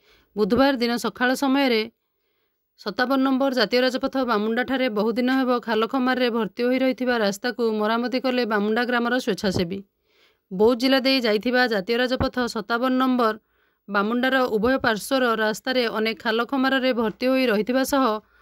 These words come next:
ହୋଟେଲ ପସନ୍ଦ ନିକଟରେ ଏକ ବିରାଟ ଖାଲ ଦେଖିବାକୁ ମିଳିଛି। ଉକ୍ତ ରାଜପଥ ଦେଇ ଦୈନନ୍ଦିନ ହଜାର ହଜାର ସଂଖ୍ୟାର ଗାଡ଼ି ମଟର ସହ ଲୋକମାନେ ଯାତାୟାତ କରିଥାନ୍ତି, ଯାହାଫଳରେ ଦୈନନ୍ଦିନ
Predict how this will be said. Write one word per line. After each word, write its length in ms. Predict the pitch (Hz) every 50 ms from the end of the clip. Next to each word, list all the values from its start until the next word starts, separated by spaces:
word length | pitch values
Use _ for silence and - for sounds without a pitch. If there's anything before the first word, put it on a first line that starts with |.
| _ _ _ _ -
ହୋଟେଲ 220 | 240 202 262 262 262
ପସନ୍ଦ 380 | - 233 196 - - 269 269 277
ନିକଟରେ 440 | 262 269 269 - 269 240 262 262 269
ଏକ 160 | - - 208 - 226
ବିରାଟ 300 | 196 196 220 226 247 262 -
ଖାଲ 180 | - 277 269 254 247
ଦେଖିବାକୁ 420 | 220 214 202 - 220 214 202 - 277
ମିଳିଛି। 400 | 254 208 202 202 196 - 220 - 196 _ _ _ _ _ _ _ _ _ -
ଉକ୍ତ 280 | 247 247 - - 294 294
ରାଜପଥ 500 | 294 277 226 196 214 233 226 269 - 277
ଦେଇ 200 | 247 262 269 269 277
ଦୈନନ୍ଦିନ 520 | 233 226 208 214 233 247 254 262 262 254 262 262
ହଜାର 280 | 233 220 185 220 240 254
ହଜାର 260 | 269 262 240 262 262 254
ସଂଖ୍ୟାର 440 | - 254 214 214 190 262 262 254 247
ଗାଡ଼ି 260 | 214 220 202 202 233
ମଟର 280 | 240 254 233 - 269 254
ସହ 240 | - - 269 262 254 220 220 - - - - - _ _ -
ଲୋକମାନେ 420 | 214 220 214 262 254 262 262 269 262
ଯାତାୟାତ 460 | 233 226 202 202 220 226 226 - 269
କରିଥାନ୍ତି, 560 | 269 - 202 202 196 190 208 185 185 170 190 202 - _ _ _ _ _ _ _ -
ଯାହାଫଳରେ 540 | - 202 240 254 269 254 285 294 285 285 285 285
ଦୈନନ୍ଦିନ 500 | 220 220 208 214 233 247 247 262 254